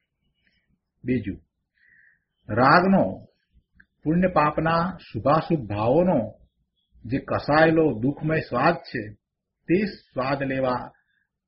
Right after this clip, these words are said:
તે અસમર્થ છે. એટલે કે એવો સ્વાદ એને આવતો નથી.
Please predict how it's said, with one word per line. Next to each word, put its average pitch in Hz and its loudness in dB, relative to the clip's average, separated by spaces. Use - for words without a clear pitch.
તે 117 -4
અસમર્થ 98 -12
છે. - -20
એટલે 127 -10
કે 127 -10
એવો 151 -2
સ્વાદ 139 0
એને 120 -2
આવતો 104 -10
નથી. 101 -16